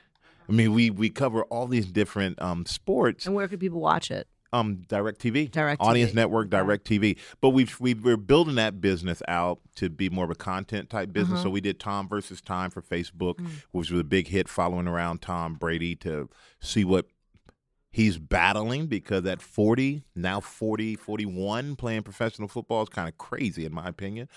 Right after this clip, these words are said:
Speaker 1: But what drives him and the access that he gave us to his family and just his thoughts was really amazing. And so that, with building out, we did the Kobe doc.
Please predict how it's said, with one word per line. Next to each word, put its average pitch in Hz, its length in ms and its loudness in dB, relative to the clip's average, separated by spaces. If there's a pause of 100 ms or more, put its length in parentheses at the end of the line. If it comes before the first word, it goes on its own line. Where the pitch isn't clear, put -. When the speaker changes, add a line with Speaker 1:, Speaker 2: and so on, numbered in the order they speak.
(340)
Speaker 1:
But 120 100 0
what 95 380 -4
drives 98 400 -10
him 58 340 -12
and 90 220 0
the - 80 -2
access 101 400 -4
that 87 140 -4
he 85 80 -6
gave 85 280 -4
us 85 160 -8
to 87 120 -10
his 78 100 -10
family 92 600 -6
and 82 100 -8
just 87 160 -10
his 95 200 -8
thoughts - 380 -8
was 78 160 -10
really 87 260 -4
amazing. 82 540 -8 (480)
And 104 340 2
so 101 200 0
that, 127 340 4
with 98 160 -4
building 110 240 0
out, 104 160 0
we 95 80 -4
did 92 140 -2
the - 60 -10
Kobe 101 320 -6
doc. 71 320 -10